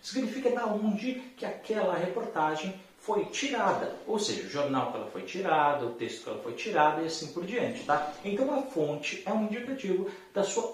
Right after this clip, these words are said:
origem, da onde aquele texto veio, da onde aquela reportagem veio, tá? É, alguns outros textos também têm fonte, mas a reportagem, ela obrigatoriamente tem fonte. Então, é uma indicação que pode também te ajudar, além de informar sobre fatos ou notícias.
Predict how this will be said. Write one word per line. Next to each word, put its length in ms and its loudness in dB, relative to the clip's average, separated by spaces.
origem, 460 2
da 160 2
onde 240 -2
aquele 240 -2
texto 420 -6
veio, 440 0
da 100 2
onde 240 -4
aquela 260 -4
reportagem 760 4
veio, 360 -2
tá? 320 0
É, 180 2
alguns 380 8
outros 340 -2
textos 280 2
também 260 2
têm 180 0
fonte, 300 0
mas 180 2
a 20 2
reportagem, 560 0
ela 340 6
obrigatoriamente 1080 4
tem 180 -6
fonte. 640 -4
Então, 440 4
é 100 6
uma 220 8
indicação 640 2
que 100 -8
pode 460 2
também 320 2
te 160 -8
ajudar, 560 4
além 240 0
de 80 -2
informar 340 -2
sobre 300 -2
fatos 440 -6
ou 60 -8
notícias. 680 -6